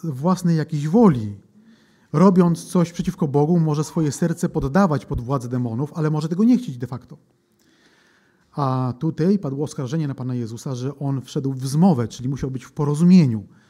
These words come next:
Dużo bardziej, dużo gorsza, gorsze oskarżenie. No, to porozumienie jest po to zrobione ze strony Pana Jezusa, żeby dokonywać wielkich cudów. To oczywiste, tak? Dla, dla swojej własnej chwały. Oczywiście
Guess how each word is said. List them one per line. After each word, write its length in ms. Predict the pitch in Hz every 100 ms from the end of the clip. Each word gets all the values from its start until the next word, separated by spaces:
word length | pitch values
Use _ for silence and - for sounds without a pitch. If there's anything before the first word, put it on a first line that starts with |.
| _ -
Dużo 180 | 131
bardziej, 400 | 127 160 139 110
dużo 180 | 107 120
gorsza, 440 | 120 139 - 131 131 _ _ _ _
gorsze 220 | 135 -
oskarżenie. 520 | 131 147 151 131 113 - _ _ _ _ _ _ - - - - _ _
No, 220 | 170 240
to 140 | 226 185
porozumienie 400 | 190 170 180 180
jest 180 | 180 170
po 100 | 156
to 160 | 143
zrobione 520 | 135 143 131 127 151
ze 60 | 151
strony 220 | 135 147
Pana 200 | 131 139
Jezusa, 360 | 131 117 107 156
żeby 220 | 147 139
dokonywać 460 | 139 147 139 135 120
wielkich 280 | 127 165
cudów. 320 | - 185 107 -
To 220 | 110 113 -
oczywiste, 440 | - 165 165 -
tak? 240 | 104 123 -
Dla, 340 | 123 120 117 117 _ _ _
dla 100 | 131
swojej 260 | - 127 123
własnej 240 | 110 151
chwały. 360 | - 160 110 117 _ _ _ _ _ _ _ _ _ _ _ _ _ _ _ _ _ _
Oczywiście 680 | 185 185 214 - 202 180